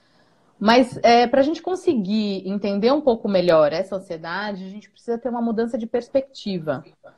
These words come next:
que é aquilo até que eu comentei agora brevemente com vocês, que quando a gente muda a nossa perspectiva, a gente muda o nosso mundo, né? A gente muda a nossa realidade.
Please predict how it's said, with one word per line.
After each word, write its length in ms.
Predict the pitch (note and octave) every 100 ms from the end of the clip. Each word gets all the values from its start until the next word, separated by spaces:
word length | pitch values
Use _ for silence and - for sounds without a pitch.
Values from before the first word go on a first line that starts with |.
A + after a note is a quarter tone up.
| _ _ _
que 80 | E3
é 40 |
aquilo 260 | E3 G#3+ F#3+
até 200 | F#3+ F#3+
que 80 | G3+
eu 60 |
comentei 500 | G3 G#3+ G#3+ G#3+ F3+
agora 420 | F3+ E3+ D3+ D3+
brevemente 540 | D3+ D#3+ D#3+ E3+ E3 -
com 100 | E3
vocês, 380 | E3+ E3+ G3 G3
que 100 | A3+
quando 240 | A3 A3+
a 60 | G#3+
gente 260 | G#3+ G#3+
muda 280 | G#3+ C4+ C#4
a 20 |
nossa 240 | G#3+ G3+ F#3+
perspectiva, 880 | F#3+ - F#3 _ - G3 A3 A#3
a 80 | A3+
gente 240 | G3+ G#3 G#3
muda 220 | G#3+ G#3+
o 20 |
nosso 260 | G#3 G3+ A3+
mundo, 420 | F#3+ E3+ D#3 D3+
né? 140 | D3+
A 40 | D#3
gente 200 | D#3+ F3
muda 160 | F3+
a 40 | F#3
nossa 200 | F3+ F#3
realidade. 840 | F#3 F3+ F#3+ E3 B2+ B2+ -